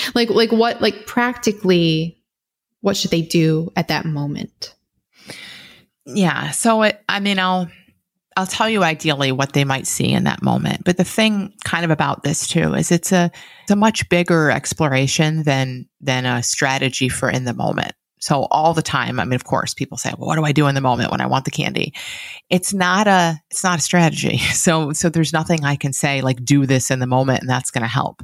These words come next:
Speaker 2: But what tends to happen, and again, this is so hard for us to get our heads around, is, like, I enter into these conversations every day with people who are trying to break habits,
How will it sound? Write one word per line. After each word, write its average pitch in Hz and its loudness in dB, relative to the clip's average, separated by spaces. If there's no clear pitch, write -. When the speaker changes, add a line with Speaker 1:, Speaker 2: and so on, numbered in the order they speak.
Speaker 2:
But 135 0
what 160 0
tends 175 0
to 147 -2
happen, 160 0
and - -2
again, - -6
this - -6
is - -6
so 143 -2
hard 143 0
for - -4
us 143 -2
to - -10
get - -2
our - -4
heads 185 0
around, 170 -4
is, 156 -2
like, 147 -2
I 170 0
enter 160 -2
into 147 -2
these 139 0
conversations 135 -4
every 139 0
day 139 0
with - -4
people 139 0
who 135 -2
are 67 2
trying 69 -4
to 80 -2
break - -4
habits, - -4